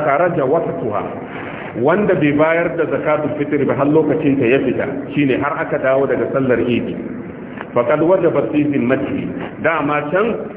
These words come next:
zakkan ta wajaba a kansa. Ta wajaba a kansa. Wa fi maliki liman hiya lahu. Tunda har lokacin fitar zakatul fitr ya same shi, yana da hali. Amma ya ƙi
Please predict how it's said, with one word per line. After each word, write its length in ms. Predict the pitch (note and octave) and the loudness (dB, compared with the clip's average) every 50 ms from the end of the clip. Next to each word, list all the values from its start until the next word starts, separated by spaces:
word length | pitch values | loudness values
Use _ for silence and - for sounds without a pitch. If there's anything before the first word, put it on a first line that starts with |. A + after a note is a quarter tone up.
| - A#2 | -4 -2
zakkan 400 | D3 - D3 - F#3+ E3 D3 - - | 0 0 0 0 0 0 0 0 2
ta 180 | E3 E3+ F#3+ F#3+ | 2 4 4 4
wajaba 400 | F3 D#3 C3+ - D3+ - - - | 4 2 2 0 0 0 -2 -2
a 100 | - A#2+ - | -2 -4 -4
kansa. 360 | - C#3 C3+ B2 - - - - - - - - - - - - - - - - - | -2 -2 -2 -2 -4 -6 -8 -10 -10 -12 -12 -12 -12 -12 -12 -14 -14 -14 -14 -12 -6
Ta 160 | C3 D#3+ G#3 | -2 0 2
wajaba 360 | G#3+ E3 C#3+ D3+ D3 C3+ A2 A2 | 2 2 2 2 2 2 0 0
a 40 | |
kansa. 320 | - B2+ G#2+ G2 F#2+ - - - - - - - - - - | 0 0 -2 -2 -2 -4 -6 -8 -8 -10 -10 -10 -10 -8 -6
Wa 80 | G2+ G2 - | -4 -2 0
fi 80 | C3+ C#3 | 2 4
maliki 540 | C#3 D3 D3 C3+ - - - - - - G#2 | 4 4 4 2 0 -2 -4 -4 -6 -4 -2
liman 240 | A2+ B2+ C3+ C3 B2+ | 0 0 0 0 2
hiya 160 | C#3 C3+ A#2+ | 2 2 2
lahu. 240 | A2+ - - - - - - - - - - - - - - - - - - - - - | 2 0 -2 -4 -6 -6 -8 -8 -10 -12 -12 -12 -12 -12 -12 -14 -14 -14 -14 -12 -6 -2
Tunda 240 | D#3 D3+ D3 - C3 | 2 2 4 4 2
har 200 | D3 D#3 E3 F#3+ G#3 - - - - - - - - | 2 0 0 0 -2 -2 -6 -8 -10 -12 -12 -6 0
lokacin 440 | C3 E3+ G3+ - F#3 E3+ F3 F3 D#3+ | 2 4 4 4 0 0 0 0 0
fitar 160 | G3 F3+ F3+ E3+ | 0 0 0 0
zakatul 400 | D#3 D3+ - F3 F#3 F3 F3 D3 C#3+ | 0 2 2 0 0 0 0 -2 -2
fitr 160 | F3 E3+ F#3 E3+ D#3 | -2 0 2 2 4
ya 160 | D#3 E3 F3+ F3 F3+ | 4 4 2 2 2
same 320 | F#3 E3 D#3+ E3+ G3+ A3+ | 2 2 4 4 2 2
shi, 160 | G#3 - - - - - - - - | 2 0 -2 -2 -4 -6 -8 -6 -2
yana 280 | C#3 E3 E3 E3 C#3+ B2+ | 0 2 2 2 2 0
da 80 | - | 0
hali. 320 | - B2 A#2+ A#2+ A2+ A2 G#2 G2+ - - - - - - - - - - - - - - - - - - - - - - - - - - | -2 -2 -2 -4 -4 -6 -8 -8 -10 -12 -12 -14 -14 -14 -14 -14 -12 -12 -12 -10 -10 -8 -8 -8 -8 -8 -10 -12 -14 -14 -14 -12 -8 -4
Amma 380 | D3+ C#3+ D3 D3 D#3+ E3 E3+ | -2 0 2 2 2 2 2
ya 100 | E3+ E3+ | 2 2
ƙi 160 | F3 E3 D#3+ | 2 0 -2